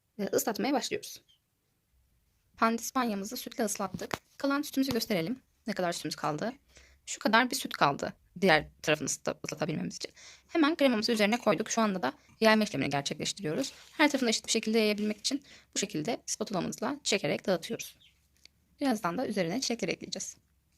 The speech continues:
Gördüğünüz gibi çileklerimizi, e, dizdik bu şekilde. Şimdi pandispanyanın diğer kısmına da, e, krema süreceğiz ve krema sürdükten sonra üzerine katlayacağız. Pandispanyamızın diğer üst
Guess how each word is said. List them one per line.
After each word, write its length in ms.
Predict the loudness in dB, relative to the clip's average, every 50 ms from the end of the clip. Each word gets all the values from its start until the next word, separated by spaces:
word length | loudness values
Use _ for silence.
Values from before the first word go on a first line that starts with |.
| _ _ _ _ _ -20 -20 _ _ _ -20 _ _ _ _ _ _ _ 6
Gördüğünüz 400 | 8 10 10 10 8 6 6 4
gibi 320 | 2 2 2 2 0 0 -2
çileklerimizi, 680 | 0 2 2 2 2 0 0 0 0 0 0 0 0 0 _ _ _ _ _ _ _ _ -4
e, 160 | -2 -2 -2 2 4
dizdik 360 | 4 4 4 2 -2 -4 0
bu 40 | -2
şekilde. 420 | -2 -2 -2 -2 0 0 0 -2 _ -16 _ _ _ 2
Şimdi 400 | 4 4 6 6 4 2 0 -2 _ _ _ 0
pandispanyanın 720 | 4 6 6 6 6 4 4 4 4 6 6 4 4 6
diğer 300 | 6 8 8 6 6 2
kısmına 380 | 0 -2 0 4 4 4 6 6
da, 200 | 6 4 4 2 _ _ _ -20 _ _ 0 2
e, 160 | 2 4 6
krema 220 | 8 8 8 8
süreceğiz 480 | 6 4 0 2 4 4 4 2 0 -8 _ 0 2
ve 140 | 2 4 4 4
krema 180 | 4 4 6
sürdükten 500 | 6 6 4 4 2 2 4 6 6 8
sonra 320 | 8 8 8 8 8 8 4
üzerine 260 | 4 2 2 2 0 -2
katlayacağız. 540 | -4 -6 -4 -6 -6 -6 -6 -10 -10 -12 -16 -20 _ _ _ _ _ _ _ _ _ _ _ -20 _ -20 _ _ _ _ _ _ _ -20 -16 -6 0
Pandispanyamızın 800 | 0 0 0 0 -2 -2 -2 0 0 0 -2 -2 -2 -2 2
diğer 300 | 2 2 2 2 -2 -8 _ -10
üst 300 | -10 -10 -10 -14 -20 -20